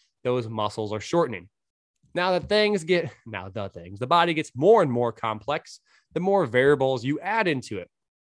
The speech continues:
So if you wanna determine, like, just in pure utmost isolation form, who can produce the mo-, who can lift the most amount of weight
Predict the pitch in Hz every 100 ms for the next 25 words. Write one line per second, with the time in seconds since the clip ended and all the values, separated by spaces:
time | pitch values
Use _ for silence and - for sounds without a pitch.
0 | _ - _ 131 127 151 156 147 139 -
1 | 139 139 127 - _ _ _ _ 113 110
2 | 139 160 254 160 - _ - 208 147 -
3 | _ _ _ _ _ _ _ _ _ _
4 | _ _ _ - 175 190 165 - 143 147
5 | - 139 131 - 117 107 98 69 _ -
6 | 202 214 196 170 165 160 156 - 139 151
7 | 175 156 220 214 185 180 165 131 123 202
8 | 220 - 190 175 160 143 127 110